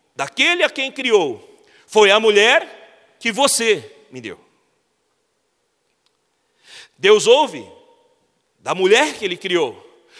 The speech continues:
"Foi a serpente." E nisso se resume a maioria esmagadora da história de todos nós diante dos nossos próprios erros.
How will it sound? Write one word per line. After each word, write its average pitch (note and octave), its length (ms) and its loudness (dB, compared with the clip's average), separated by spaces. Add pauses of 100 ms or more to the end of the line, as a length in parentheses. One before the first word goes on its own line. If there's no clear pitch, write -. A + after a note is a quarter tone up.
(120)
"Foi A3 280 4
a A3+ 60 2
serpente." B3+ 680 -6 (1080)
E F#3+ 100 -2
nisso D#4 320 -2
se D#4+ 180 -2
resume C#4 480 -2
a C4 80 -4
maioria B3 540 0
esmagadora G#3+ 800 -6 (680)
da F#3+ 160 2
história A#3 420 -2
de A3+ 120 -8
todos A#3 360 -4
nós G#3+ 320 2
diante G3+ 360 -6
dos F3+ 180 -8
nossos E3+ 280 -4
próprios D#3+ 360 -6
erros. C3 420 -6